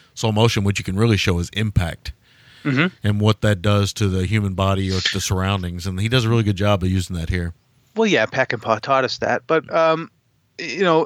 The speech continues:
Speaker 2: in that, in that respect, and like we were s-, like you were, you know, saying before, I, I do think that it's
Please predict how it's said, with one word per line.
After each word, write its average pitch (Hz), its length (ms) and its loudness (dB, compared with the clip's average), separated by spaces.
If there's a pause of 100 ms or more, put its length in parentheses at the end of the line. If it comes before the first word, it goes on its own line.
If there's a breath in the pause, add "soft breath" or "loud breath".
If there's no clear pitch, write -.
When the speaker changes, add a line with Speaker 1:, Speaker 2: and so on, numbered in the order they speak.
(160)
Speaker 2:
in 165 300 0
that, 160 300 2
in 165 120 0
that 147 120 4
respect, 151 380 0
and 131 100 -2
like 131 160 -2
we 131 80 0
were 120 60 0
s-, 117 200 -4
like 127 280 -2
you 120 80 -2
were, 117 200 -2
you 123 320 -2
know, 117 140 0
saying 127 200 4
before, 143 280 2 (240 loud breath)
I, 135 160 2
I 143 120 4
do 151 160 2
think 143 220 0
that 131 120 2
it's - 260 -8